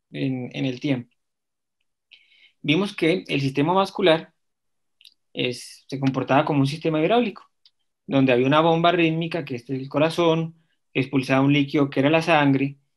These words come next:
a través de una tubería que se va dividiendo, que son las, las grandes arterias, y que este sistema hidráulico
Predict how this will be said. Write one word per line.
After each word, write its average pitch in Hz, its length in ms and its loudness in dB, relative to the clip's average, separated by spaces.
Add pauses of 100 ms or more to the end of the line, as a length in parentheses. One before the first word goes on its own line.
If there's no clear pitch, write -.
(220)
a 123 120 -8
través 127 240 2
de 131 40 0
una 143 160 2
tubería 139 600 2
que 135 100 -10
se 127 100 -6
va 127 120 -2
dividiendo, 143 640 0
que 135 100 -12
son 123 200 -8
las, 131 180 -8
las 127 140 -6
grandes 123 320 -2
arterias, 135 600 -4 (440)
y 214 340 -2
que 202 440 2 (420)
este 147 260 -4
sistema 170 340 0
hidráulico 180 720 2